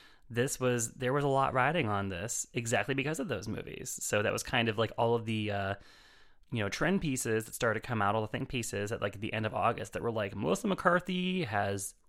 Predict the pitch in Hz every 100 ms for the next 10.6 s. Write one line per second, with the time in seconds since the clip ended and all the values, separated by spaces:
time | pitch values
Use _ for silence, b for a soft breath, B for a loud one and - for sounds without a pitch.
0 | 95 110 - - 147 165 185 190 190 156
1 | 143 156 139 113 104 101 - 95 92 95
2 | B B B B - 104 101 104 110 104
3 | 104 98 110 98 - 113 117 117 - 110
4 | 101 117 165 202 196 185 180 180 170 185
5 | 175 139 120 120 123 - 123 - 175 120
6 | 107 101 98 90 - 95 95 98 98 117
7 | 127 135 143 - 151 131 - - B B
8 | B B B 107 104 - 156 185 160 156
9 | 131 - 110 107 104 101 104 101 101 101
10 | - 101 92 95 92